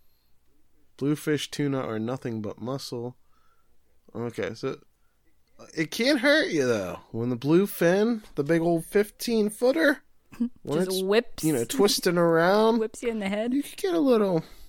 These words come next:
Speaker 1: yeah, you might get a concussion or something.
Speaker 2: So this guy, maybe he did,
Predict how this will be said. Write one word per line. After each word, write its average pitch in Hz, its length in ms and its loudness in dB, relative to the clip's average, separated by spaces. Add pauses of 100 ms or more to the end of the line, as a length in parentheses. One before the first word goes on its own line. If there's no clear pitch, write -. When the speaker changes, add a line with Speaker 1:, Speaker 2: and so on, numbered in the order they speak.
(120)
Speaker 1:
yeah, 202 240 -4
you 147 160 0
might 175 220 0
get 160 140 2
a 143 40 0
concussion 104 640 -6
or 95 80 -6
something. 185 440 -8 (760)
Speaker 2:
So 285 280 -2
this 302 180 -6
guy, 381 340 -6
maybe 262 680 -2
he - 180 -12
did, 233 160 -8